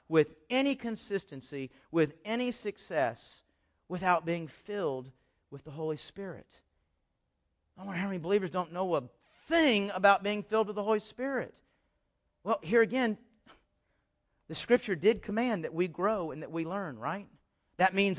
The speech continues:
I've gone to God's Word in my life, and I'm finding out about the Holy Spirit, and I'm finding out, and I learned that, hey, man, I need to be filled with the Holy Spirit. As a matter of fact, as I, as we wrap up this morning, let me repeat what I've said.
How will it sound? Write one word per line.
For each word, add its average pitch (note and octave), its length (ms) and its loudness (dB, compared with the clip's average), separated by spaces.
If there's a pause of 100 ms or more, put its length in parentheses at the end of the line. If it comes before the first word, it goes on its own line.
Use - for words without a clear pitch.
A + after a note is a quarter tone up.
I've E3 280 4
gone G3+ 300 4
to F3 40 -6
God's C#3+ 340 4
Word C3+ 280 -2
in A#2+ 40 -10
my B2 140 -2
life, A#2+ 320 2
and C#3 100 -4
I'm C#3+ 140 2
finding G#3 500 4
out A3 200 10
about F#3 260 6
the E3 60 4
Holy D#3+ 180 6
Spirit, D3+ 140 2
and D#3 100 2
I'm D3+ 140 2
finding G#3 420 4
out, G#3+ 160 10
and E3 100 0
I D3+ 100 6
learned G3+ 280 4
that, F3 100 4
hey, A3+ 60 6
man, G3+ 160 4
I A3 80 6
need A#3 120 4
to F#3 40 -6
be E3 80 0
filled G3+ 240 6
with A3 80 4
the G3+ 60 10
Holy A#3 180 8
Spirit. G#3 460 4 (880)
As G#3 80 2
a - 20 4
matter A#3+ 180 8
of G#3 60 6
fact, B3+ 240 10
as F#3+ 80 4
I, A3 140 8
as G#3+ 300 8
we B3 160 4
wrap B3 300 10
up B3 160 8
this A3 200 -4
morning, C4 320 8
let A#3+ 120 8
me A3+ 120 2
repeat G#3+ 400 2
what A3 100 6
I've G3 160 6
said. B3+ 380 8